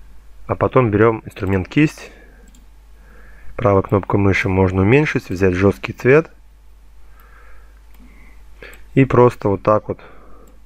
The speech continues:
мы стираем. Тут еще проблема в том, что сама картинка имеет прозрачность, то есть он немного просвечивает.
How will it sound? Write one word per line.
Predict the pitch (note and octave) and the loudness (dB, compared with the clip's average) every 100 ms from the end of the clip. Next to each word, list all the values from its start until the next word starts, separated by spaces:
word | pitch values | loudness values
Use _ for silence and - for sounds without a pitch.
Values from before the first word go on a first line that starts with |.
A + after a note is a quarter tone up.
| - - - - - - - - | -20 -20 -20 -20 -20 -20 -18 -8
мы | G2 F#2+ | -4 -4
стираем. | - F2+ F#2 F2+ D#2 D#2 - - - - - - - - - - - - - - - - - - - - - | -4 -2 0 0 -2 -8 -16 -20 -20 -20 -20 -20 -20 -20 -20 -20 -20 -20 -20 -18 -18 -18 -18 -18 -18 -18 -8
Тут | A#2 A#2 | -4 0
еще | G2+ A2+ G#2+ G2+ G2 - - | 2 2 2 2 -2 -10 -8
проблема | - G2 G#2 G#2+ G2 | -4 -2 0 0 -2
в | |
том, | - A#2+ G#2+ | 0 0 -2
что | - G2 F2+ | -2 -2 0
сама | - G#2 G2+ | -2 -2 -2
картинка | - F#2+ - A2+ G2+ F2 E2+ - | -4 -6 -2 -4 -2 -6 -8 -8
имеет | F#2 G2 G2 | -2 2 2
прозрачность, | - F#2+ G#2+ A#2 - E2+ - - - | 2 0 2 0 -2 -12 -16 -20 -8
то | G2 | -4
есть | F2 - - | -4 -6 -6
он | G2+ G2 - - | -4 -4 -6 -6
немного | F#2+ G#2+ F#2+ | 0 0 0
просвечивает. | F#2+ G2+ - A2+ - F2 D#2+ | 0 -2 -2 -4 -4 -8 -10